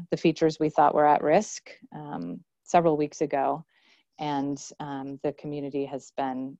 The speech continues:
you know, given the list of at-risk features. So they're already starting to review those. Um, but you're right, we'll definitely need to kind of tighten up those lists and,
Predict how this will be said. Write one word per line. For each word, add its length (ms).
you 120
know, 80
given 520
the 140
list 520
of 100
at-risk 540
features. 400
So 80
they're 200
already 380
starting 640
to 140
review 380
those. 540
Um, 180
but 140
you're 240
right, 440
we'll 140
definitely 380
need 160
to 80
kind 180
of 100
tighten 220
up 160
those 200
lists 320
and, 280